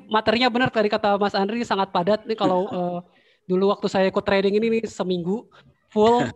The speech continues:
Speaker 1: dari pagi
Speaker 2: <laughs>
Speaker 1: sampai malam. <laughs> Ini saya, eh, mau coba jelasin ke kawan-kawan dalam waktu dua, satu jam ya.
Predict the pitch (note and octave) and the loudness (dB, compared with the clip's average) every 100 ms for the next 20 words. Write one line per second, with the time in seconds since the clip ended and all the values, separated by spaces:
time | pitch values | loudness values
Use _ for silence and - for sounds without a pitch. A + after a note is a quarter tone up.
0 | - F3+ F#3+ F#3+ F3 A3 G#3 G3+ G3 F#3 | -12 -14 -4 -2 -2 -4 -4 -2 0 0
1 | G#3+ A3+ A3+ _ _ _ _ - - E3+ | 0 -4 -10 _ _ _ _ -2 -2 2
2 | A3+ A3 C4 F4 C#4+ A#3 A3 G#3 G#3+ G#3 | 2 2 -2 -8 -6 -4 0 2 0 -2
3 | - F#3 F#3 F#3+ F#3+ F#3+ G3 G3 F#3+ F3+ | -8 -2 0 2 2 0 0 0 0 0
4 | G3 F#3 F#3+ F#3 - G3+ G3+ F#3+ F#3+ F#3+ | -2 -2 -2 -2 -2 -6 -4 -4 -2 -2
5 | F#3+ G3 A3 G#3 G3+ F#3+ F#3+ F#3+ G#3+ G3 | -2 0 0 -2 -2 -2 -2 -2 -4 -2
6 | F#3 F3+ E3 _ - G3 G3+ F3 G#3 G3 | 0 -2 -6 _ -8 -6 -6 -2 -2 0
7 | F3+ E3 | -4 -6